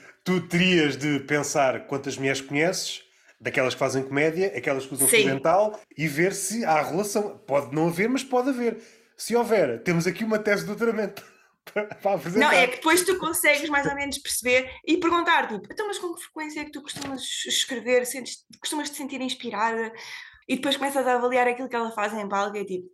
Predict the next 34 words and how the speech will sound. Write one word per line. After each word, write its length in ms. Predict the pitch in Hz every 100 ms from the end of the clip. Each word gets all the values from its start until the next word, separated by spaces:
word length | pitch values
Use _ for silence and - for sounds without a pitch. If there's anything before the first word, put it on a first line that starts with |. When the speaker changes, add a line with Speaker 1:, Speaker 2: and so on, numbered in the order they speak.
| _
Speaker 2:
"Claro 180 | 240 226
que 80 | 247
ela 140 | 240
é 40 |
uma 140 | 240 240
merda, 280 | 247 233 202
esta 180 | 202 196
puta 240 | 190 196
anda 140 | 202
de 80 | 190
fio 140 | 202 202
dental." 500 | 202 202 220 220 - - _ - - 165 - - - -
Speaker 1:
Mas 140 | -
pode 220 | 131 127
acontecer 320 | 123 143 147
o 100 | 160
contrário. 540 | 185 220 185 185 170 - - - - -
Pode 220 | 135 139
acontecer 360 | 165 160 160 170
o 60 |
contrário. 580 | 165 196 185 170 156 120 - -
Eu 80 | 175
não 80 | 196
Speaker 2:
Assumir 200 | 320 339
Speaker 1:
tô 40 |
Speaker 2:
que 60 | 330
não, 260 | 330 349 359
porque 220 | 480 359
eu 80 | 370
não 160 | 359
ando 180 | 339 359
de 60 | -
fio 120 | 320
dental. 580 | 320 359 277 220 170